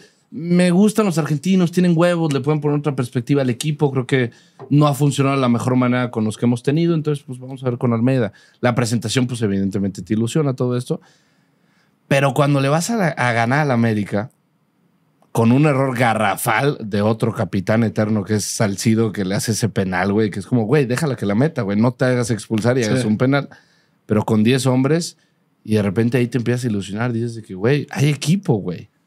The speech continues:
Speaker 1: Porque
Speaker 2: Sí.
Speaker 1: no dabas tres pesos en ese momento. Yo,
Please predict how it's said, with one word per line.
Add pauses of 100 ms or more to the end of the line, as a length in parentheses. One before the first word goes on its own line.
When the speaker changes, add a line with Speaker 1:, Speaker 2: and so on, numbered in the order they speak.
(360)
Speaker 1:
Porque
Speaker 2:
Sí.
Speaker 1:
no
dabas
tres
pesos
en
ese
momento.
Yo,